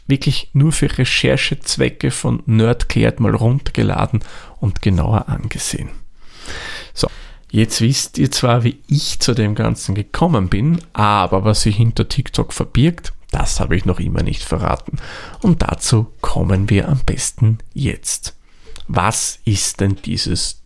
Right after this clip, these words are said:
TikTok? Ganz einfach erklärt, das ist nichts anderes als ein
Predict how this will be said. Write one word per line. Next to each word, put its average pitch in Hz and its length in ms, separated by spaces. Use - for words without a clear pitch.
TikTok? - 640
Ganz 120 240
einfach 120 340
erklärt, 90 520
das - 180
ist 101 160
nichts - 240
anderes 87 540
als - 440
ein 98 240